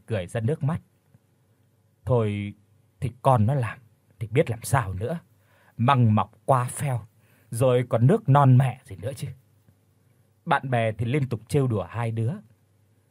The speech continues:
"Cái thằng Khiên khù khà khù khờ như thế mà lém bỏ mẹ ra ấy nhở? Gặp gái cái là mặt đỏ như quả gấc, thế mà ai ngờ cứ tầm nga tầm ngầm mà lại đấm ngầm chết voi cơ chứ."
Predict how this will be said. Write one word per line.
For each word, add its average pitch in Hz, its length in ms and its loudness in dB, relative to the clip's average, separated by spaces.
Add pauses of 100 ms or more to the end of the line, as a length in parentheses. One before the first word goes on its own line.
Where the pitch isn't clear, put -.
(320)
"Cái 160 140 -6
thằng 92 200 -4
Khiên 127 280 4
khù 110 260 -4
khà 113 260 -2
khù 110 200 -6
khờ 113 240 -4
như 101 140 -8
thế 147 280 -4 (400)
mà 156 100 0
lém 190 180 2
bỏ 113 200 4
mẹ 127 200 0
ra 156 100 4
ấy 170 60 2
nhở? 165 180 2 (640)
Gặp 117 240 -4
gái 147 260 2
cái 175 320 -4 (240)
là 143 80 -2
mặt 151 180 0
đỏ 117 260 2
như 175 100 -4
quả 98 180 -4
gấc, 247 140 -2 (500)
thế 233 120 2
mà 165 100 2
ai 151 180 2
ngờ 113 380 2
cứ 104 60 -10
tầm 104 260 0
nga 113 140 2
tầm 101 260 -2
ngầm 98 200 -4 (300)
mà 113 120 -4
lại 107 120 -6
đấm 123 240 0
ngầm 127 220 2
chết 143 180 -4
voi 127 280 0
cơ - 120 -14
chứ." 131 100 -8